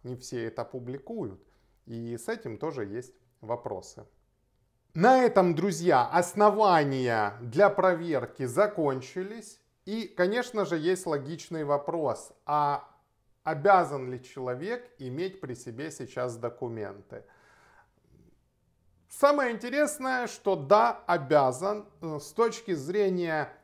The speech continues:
постановления двенадцать тридцать шесть, которым введён карантин. Вот в, в этом постановлении есть пункт два два, в котором указано, что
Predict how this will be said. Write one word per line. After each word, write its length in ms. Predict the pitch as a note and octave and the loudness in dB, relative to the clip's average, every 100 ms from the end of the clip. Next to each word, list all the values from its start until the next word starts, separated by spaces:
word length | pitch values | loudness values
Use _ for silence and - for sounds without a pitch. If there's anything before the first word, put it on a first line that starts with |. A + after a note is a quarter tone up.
| _ | _
постановления 1160 | F#3+ F#3+ G3+ G3 F#3+ F#3 G#3 F3 D#3 D3+ C#3+ C#3+ | 2 2 2 2 2 2 4 4 2 2 2 0
двенадцать 840 | A#2+ C#3+ G3+ G3+ G3 D3 - C#3 | -2 -4 -2 2 2 2 -4 -6
тридцать 420 | C#3 C3 - E3 D#3+ | -6 -8 -6 -8 -8
шесть, 400 | - C4+ C4 - | -4 -2 -2 -2
которым 720 | D3+ - F#3+ G#3+ G#3+ G#3 G3 - | -4 -2 -2 -2 -2 -6 -10 -14
введён 680 | A#2+ C3 D3+ A#2 D#3 E3 E3 | -12 -8 -8 -6 -4 -4 -2
карантин. 840 | D3 C#3 C#3 B2+ B2 - G#2+ G2+ | 0 2 2 -2 -12 -14 -14 -10
Вот 220 | A2 C#3+ - _ - | -6 -6 -8 _ -12
в, 80 | |
в 60 | C3 | -2
этом 300 | B3 B3 A3 | -2 0 -2
постановлении 920 | G#3+ G#3 G3+ F#3 F3 F3 F3 D3+ C#3 | -4 -2 -4 -2 -2 0 0 -2 -4
есть 440 | B2+ D3 E3+ - - | -2 0 0 -2 -6
пункт 380 | A#3+ G#3 C#3+ B2+ | -2 -2 -2 -2
два 340 | E3 F3 C3+ | 2 6 6
два, 500 | A#2 E3 C4 C#4+ D4 _ _ | 4 -2 0 0 -4 _ _
в 60 | |
котором 460 | - C4 C#4+ B3 G#3 | -2 -2 0 -2 -2
указано, 580 | F#3+ G3 F#3 F#3 E3 D#3 | -4 -2 -2 -2 -4 -8
что 420 | - - E3+ D#3 | -10 -4 -4 -4